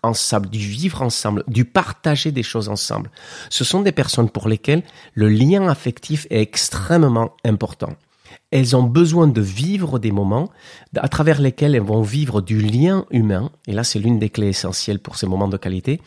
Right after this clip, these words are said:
du lien humain, mais aussi, et la deuxième clé essentielle des moments de qualité, ce sont des moments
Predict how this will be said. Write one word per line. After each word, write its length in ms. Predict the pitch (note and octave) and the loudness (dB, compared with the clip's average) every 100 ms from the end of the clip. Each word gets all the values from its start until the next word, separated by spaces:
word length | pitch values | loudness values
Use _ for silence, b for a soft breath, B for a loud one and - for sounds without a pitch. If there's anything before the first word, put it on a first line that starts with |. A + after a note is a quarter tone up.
| B B - | B B -4
du 160 | A2 | 0
lien 380 | A2+ C3 F#3 A3+ | 2 4 4 2
humain, 400 | C#3+ C3 A#2 C3+ D3 B B B | 2 4 4 2 -2 B B B
mais 500 | A#2+ C#3+ B3+ C4+ - | -2 2 4 4 2
aussi, 460 | D3 - - B2+ - - | -2 -2 -4 -8 -8 -6
et 100 | F#2 | -2
la 120 | F#2 | -2
deuxième 600 | F#2+ F3 E3+ C#3+ C#3 G#2+ | 4 4 4 2 2 2
clé 200 | A#2+ A2+ | 0 0
essentielle 500 | - G2+ - G#2+ F#2+ | 0 -2 -2 -4 -2
des 80 | F2+ | -4
moments 260 | F2+ F2+ | -4 -4
de 100 | F#2 | -6
qualité, 460 | - F#2 F#2 B2 D#3 B B B | -8 -10 -6 -6 -8 B B B
ce 180 | - D3 | 2 2
sont 240 | - G3+ | 2 0
des 140 | F3+ D3 | 2 4
moments 380 | B2 G#2+ D3 | 4 2 0